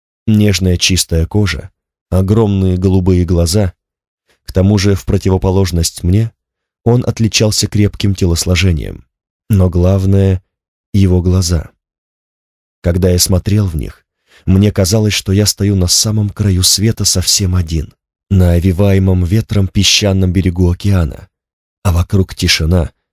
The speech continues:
только рокот волн, накатывающих на берег.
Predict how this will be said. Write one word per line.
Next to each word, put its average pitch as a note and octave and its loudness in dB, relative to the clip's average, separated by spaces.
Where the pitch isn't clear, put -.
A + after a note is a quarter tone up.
только F#2 0
рокот G2 -2
волн, F2 -2
накатывающих F2+ -2
на F2 2
берег. - -8